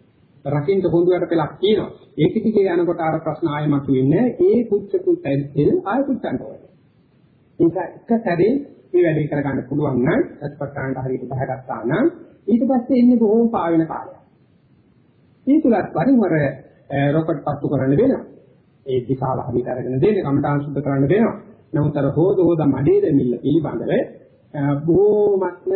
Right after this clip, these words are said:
සංවේදනශීලයි. අපින් තමයි සරුවචනාංශේ ධර්ම දේශනා කරන මැලින්නේ. උගව දෙනෙක් හිතනවා මේ, අ, විශාල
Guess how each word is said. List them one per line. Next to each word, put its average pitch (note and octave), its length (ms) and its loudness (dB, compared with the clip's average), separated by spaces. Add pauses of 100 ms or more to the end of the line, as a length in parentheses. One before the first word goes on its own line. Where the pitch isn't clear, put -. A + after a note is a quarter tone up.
(120)
සංවේදනශීලයි. - 720 -8
අපින් - 260 0
තමයි E3+ 320 2
සරුවචනාංශේ D3 640 -2
ධර්ම C3+ 260 0
දේශනා D3 360 -4
කරන B2+ 240 -4
මැලින්නේ. D3 420 0 (160)
උගව D#3+ 180 2 (160)
දෙනෙක් G3+ 260 2
හිතනවා E3 400 0
මේ, C#3 240 2 (340)
අ, C3 160 -10
විශාල D#3+ 580 -2